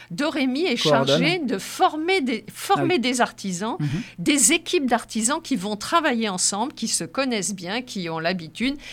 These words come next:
Speaker 1: et qui
Speaker 2: Et
Speaker 1: font
Speaker 2: qui ont des valeurs aussi, euh,
Speaker 1: et
Speaker 2: voilà,
Speaker 1: qu'on,
Speaker 2: en rapport à
Speaker 1: tout à fait.
Speaker 2: environnemental.
Speaker 1: Et qui, qui font qu'en fait, que le,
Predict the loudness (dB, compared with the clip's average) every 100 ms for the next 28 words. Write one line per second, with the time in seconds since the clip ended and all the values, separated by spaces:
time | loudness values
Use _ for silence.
0 | -2 -2 0 0 0 0 0 2 2 4
1 | 4 4 2 -4 -6 -2 2 2 2 -2
2 | -4 -8 -8 -6 -4 -4 -2 -4 0 2
3 | 2 0 -6 -8 -12 -2 0 0 2 2
4 | 2 0 0 0 0 -4 -4 -6 -2 -2
5 | -2 -4 -4 -4 -4 -4 -2